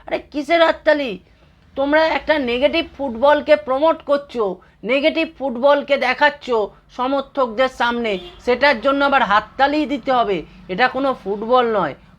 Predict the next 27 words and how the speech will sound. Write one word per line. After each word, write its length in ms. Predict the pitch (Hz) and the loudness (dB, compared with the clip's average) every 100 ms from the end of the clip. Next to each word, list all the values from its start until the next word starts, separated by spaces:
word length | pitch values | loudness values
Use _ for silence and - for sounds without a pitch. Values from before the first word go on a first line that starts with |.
| - | -10
ফুটবল 600 | 233 254 240 269 277 277 277 _ _ _ _ | -6 -6 2 4 4 2 -6 _ _ _ _
হচ্ছে 300 | 214 220 277 | -6 -2 -2
বল 400 | 196 180 208 254 | -2 0 2 2
নিয়ে 400 | 254 233 262 294 | 0 -2 2 2
খেলা 320 | - 240 226 | 4 2 4
হয়। 260 | 214 185 135 - _ _ | 4 2 -2 -8 _ _
এইটা 400 | - 208 202 269 | -4 -4 0 0
নয় 220 | 269 269 262 | 2 0 0
যে 160 | 262 | 2
আমি 300 | 254 233 262 | 2 2 -2
মাঠের 380 | 233 202 247 254 | -2 -4 -4 -4
মধ্যে 360 | 254 226 247 226 | -4 -4 -2 -2
গড়াগড়ি 560 | 185 196 226 226 269 | 2 4 4 2 -2
খেলাম 500 | - 254 233 220 190 _ _ _ - | -2 0 2 2 0 _ _ _ 2
বা 240 | 214 233 | 4 4
সারা 380 | 233 208 220 254 | 2 0 2 2
ম্যাচ 360 | 220 214 262 233 | 0 0 0 -2
ধরে 280 | 190 247 | -2 0
আমি 180 | 240 240 | 0 -2
এই 120 | 233 208 | -4 -4
নজন 500 | 202 208 226 247 220 | -4 -2 -2 -2 2
বা 280 | 214 208 196 | 2 4 2
এগারো 260 | 202 226 | 2 0
জন 200 | 220 240 | -2 -4
মিলে 240 | 233 233 214 | -4 -4 -4
ডিফেন্স 480 | 175 202 247 262 | -6 -4 -4 -6
করলাম, 480 | - 240 226 208 175 | -6 -4 2 2 2